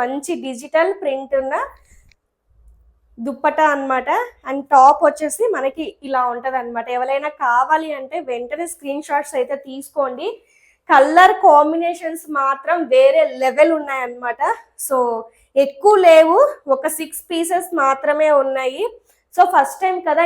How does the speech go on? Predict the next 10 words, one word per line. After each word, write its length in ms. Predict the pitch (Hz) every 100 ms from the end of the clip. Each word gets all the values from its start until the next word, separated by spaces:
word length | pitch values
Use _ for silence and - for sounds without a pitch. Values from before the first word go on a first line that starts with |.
| 311
ఇంట్రొడ్యూస్ 400 | 285 302 330 -
చేయడము, 320 | 302 277 269 427 339
తక్కువ 260 | - 339 349
క్వాంటిటీలోనే 720 | 349 277 269 277 302 277 269 330 294
తీసుకొచ్చాను 600 | 285 - 277 277 285 262
అనమాట. 260 | 254 262 269 359
And 100 | 269 226 277
ఈ 20 | 370 440 359
ప్రైస్కి 480 | 294 320 349 381 277
అస్సలు 420 | 254 - - 285